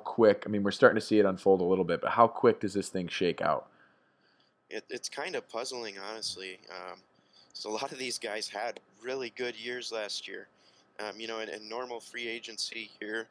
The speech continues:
Speaker 2: you know, they'd be well gone on a team by now.
Speaker 1: Oh, by,
Speaker 2: Um,
Speaker 1: yeah, by the winter meetings, really.
Speaker 2: Yeah.
Speaker 1: By the end of the
Speaker 2: And I
Speaker 1: winter
Speaker 2: mean,
Speaker 1: meetings.
Speaker 2: for God's sakes, you know, a guy like Greg Holland, he led the N L in saves last year.
Speaker 1: <laughs> Yeah.
Speaker 2: Um,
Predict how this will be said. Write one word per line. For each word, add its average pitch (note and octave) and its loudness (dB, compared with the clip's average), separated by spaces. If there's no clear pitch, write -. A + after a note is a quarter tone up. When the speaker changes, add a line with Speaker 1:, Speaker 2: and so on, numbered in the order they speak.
Speaker 2:
you A2+ -12
know, G#2+ -4
they'd B2 -8
be A#2 -4
well A2+ -2
gone A2 -2
on A2+ -4
a A2 -6
team A2 -8
by F#2 -6
now. E2+ -12
Speaker 1:
Oh, D#3+ 12
by, A2 12
Speaker 2:
Um, G#2 6
Speaker 1:
yeah, C#3 12
by G2+ 10
the G2 8
winter G#2 4
meetings, C3 -2
really. - 6
Speaker 2:
Yeah. C3+ -6
Speaker 1:
By A#2 12
the A2 10
end B2+ 10
of C#3 12
the C3 12
Speaker 2:
And B2 10
I C3 10
Speaker 1:
winter A#2+ 4
Speaker 2:
mean, A2+ 4
Speaker 1:
meetings. - -4
Speaker 2:
for B2 -10
God's B2+ -4
sakes, C3 -4
you A#2+ -12
know, A#2+ -6
a A2+ -6
guy A#2+ -2
like A#2 -6
Greg A#2 -6
Holland, A#2+ -4
he A#2+ -12
led A#2 -4
the A2 -8
N A2 -8
L A2 -8
in G2 -12
saves A#2+ -4
last F#2+ -8
year. F#2+ -12
Speaker 1:
<laughs> - -20
Yeah. - 2
Speaker 2:
Um, F#2+ -10